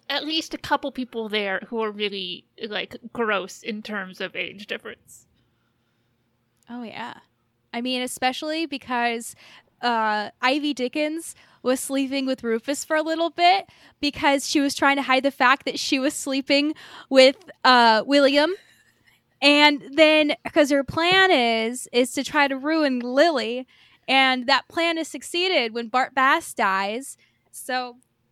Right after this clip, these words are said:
Speaker 2: she goes and she's, she embrace-, she tries to embrace William, and William's like, "I don't know who the fuck you are."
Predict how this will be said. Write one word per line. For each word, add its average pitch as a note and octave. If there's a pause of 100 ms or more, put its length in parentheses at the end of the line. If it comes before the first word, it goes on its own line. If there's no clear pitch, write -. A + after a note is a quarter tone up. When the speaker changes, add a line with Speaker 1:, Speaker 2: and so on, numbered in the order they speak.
(120)
Speaker 2:
she C#4
goes D4+
and C#4+
she's, C#4
she C4
embrace-, C4
she C4+
tries D#4
to D4+
embrace B3+
William, C#4
and A3
William's A3+
like, F#3
"I F3
don't D4+
know G#3+
who G#3
the G3
fuck -
you F#3+
are." G#3